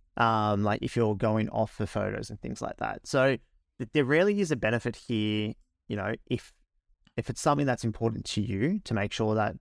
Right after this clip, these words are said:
okay, like, a ceremony and a reception in the same place, we're staying on site, or perhaps we're, you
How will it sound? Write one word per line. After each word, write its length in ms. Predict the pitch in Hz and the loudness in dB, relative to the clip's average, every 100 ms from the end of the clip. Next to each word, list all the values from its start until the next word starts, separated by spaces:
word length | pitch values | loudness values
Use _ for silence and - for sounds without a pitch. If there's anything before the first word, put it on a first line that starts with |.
| _ _ _ _ | _ _ _ _
okay, 200 | 190 - - | -4 -4 -6
like, 260 | - - - _ - | -6 -6 -10 _ -10
a 80 | 113 | 0
ceremony 420 | 156 160 156 151 | 2 2 2 2
and 120 | 127 | 2
a 20 | |
reception 460 | 123 123 143 - 117 | 0 -2 -2 -2 -4
in 40 | |
the 60 | 113 | -2
same 200 | 147 139 | 0 2
place, 340 | 123 120 113 | 4 2 2
we're 60 | 110 | -4
staying 260 | - 139 131 | -4 0 0
on 140 | 117 | -2
site, 400 | - 113 113 110 - _ | -2 2 2 0 -6 _
or 100 | 127 | -4
perhaps 320 | 127 180 - | 0 0 2
we're, 300 | 139 123 113 - _ | 4 4 4 -2 _
you 80 | 123 | -2